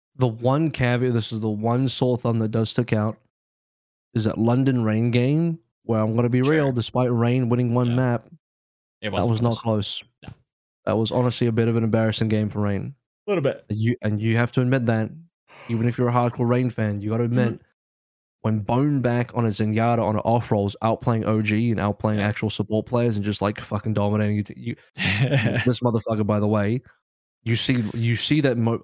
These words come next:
Speaker 1: moment I can roll there where Hawk
Speaker 2: Yeah.
Speaker 1: dives in. I think he had a nano as well. I can't remember. He dives in, gets slept, and then he instantly gets five-balled. You
Speaker 2: Mm-hmm.
Speaker 1: can't say, you can't say shit. Like, come on, like,
Speaker 2: No.
Speaker 1: London fucked you up. <laughs> London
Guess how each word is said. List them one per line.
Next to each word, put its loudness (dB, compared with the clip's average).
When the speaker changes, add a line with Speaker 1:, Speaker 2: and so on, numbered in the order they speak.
Speaker 1:
moment 0
I 2
can -2
roll 2
there 2
where 2
Hawk 0
Speaker 2:
Yeah. 4
Speaker 1:
dives 4
in. 0
I -2
think -6
he 4
had 2
a 2
nano 0
as -2
well. 0
I 0
can't 0
remember. 0
He -2
dives 2
in, 0
gets -2
slept, 0
and 0
then -2
he 0
instantly -2
gets -2
five-balled. -2
You -2
Speaker 2:
Mm-hmm. -4
Speaker 1:
can't 2
say, -2
you -2
can't 2
say -2
shit. -2
Like, -8
come -8
on, -6
like, -4
Speaker 2:
No. -4
Speaker 1:
London 0
fucked -6
you -2
up. -2
<laughs> -20
London -2